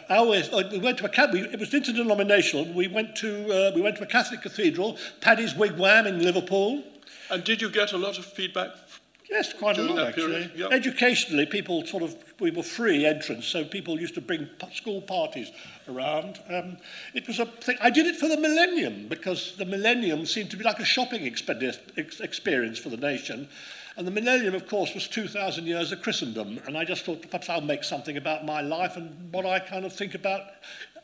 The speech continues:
Speaker 1: going to, you know, living on earth and going to heaven." And, and,
Speaker 2: Wonderful.
Speaker 1: and balmy to do it, really.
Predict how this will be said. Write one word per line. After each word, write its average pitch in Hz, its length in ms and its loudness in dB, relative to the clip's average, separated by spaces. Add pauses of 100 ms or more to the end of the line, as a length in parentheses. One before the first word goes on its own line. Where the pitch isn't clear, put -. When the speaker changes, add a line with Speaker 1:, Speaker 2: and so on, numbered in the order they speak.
Speaker 1:
going 196 220 2
to, 196 260 -4
you 208 80 -4
know, 180 80 0
living 196 260 0
on 170 160 2
earth 190 240 4
and 190 100 -8
going 202 200 4
to 226 80 -4
heaven." 214 400 -4 (500)
And, 143 120 -8
and, - 0 -
Speaker 2:
Wonderful. 143 300 -4
Speaker 1:
and - 180 -2
balmy 311 400 8
to 123 80 -2
do 208 200 4
it, 117 180 4
really. 180 560 2